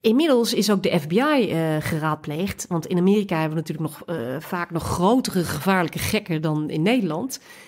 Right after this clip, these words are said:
Maar zelfs de F B I, die hoort het verhaal verbaasd aan. Dit hebben ze zelfs in Amerika nog niet eerder meegemaakt, hè? Een psychopaat die mensen en dieren de geslachtsdelen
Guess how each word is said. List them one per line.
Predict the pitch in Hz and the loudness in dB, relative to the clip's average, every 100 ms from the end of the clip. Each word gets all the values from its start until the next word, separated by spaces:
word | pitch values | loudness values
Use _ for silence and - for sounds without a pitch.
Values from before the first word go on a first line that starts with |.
| - _ _ | -20 _ _
Maar | 214 220 | -2 0
zelfs | 339 330 - | 2 0 0
de | 233 | -4
F | 214 | -2
B | |
I, | 208 233 359 | 0 0 0
die | 240 220 | 2 2
hoort | 226 226 | 2 0
het | 196 | -4
verhaal | - 170 240 | -6 -2 0
verbaasd | 208 170 180 156 - | 0 -2 -2 -4 -6
aan. | 208 254 330 - - - _ _ _ _ _ _ | -6 -6 -6 -10 -20 -20 _ _ _ _ _ _
Dit | 285 294 | -4 0
hebben | 302 269 | -2 -2
ze | 233 | -2
zelfs | 233 285 254 | 0 0 0
in | - 202 190 | 0 0 2
Amerika | 220 330 370 - 196 | 2 4 2 0 -2
nog | 160 | -2
niet | 165 170 | -4 -4
eerder | 160 156 | -4 -2
meegemaakt, | 151 151 - 151 156 - | -4 -4 -4 -4 -6 -6
hè? | 262 | -6
Een | 277 | -4
psychopaat | - 254 - 196 302 302 - - | -2 -2 -2 -4 -4 -4 -6 -12
die | 185 202 | -4 2
mensen | 196 262 311 - - | 4 4 0 -2 -4
en | 233 214 | -2 0
dieren | 254 294 294 233 214 - | 2 2 2 0 0 -2
de | 170 | -4
geslachtsdelen | - - 311 - - 254 240 226 | -4 -4 -2 -2 0 2 2 0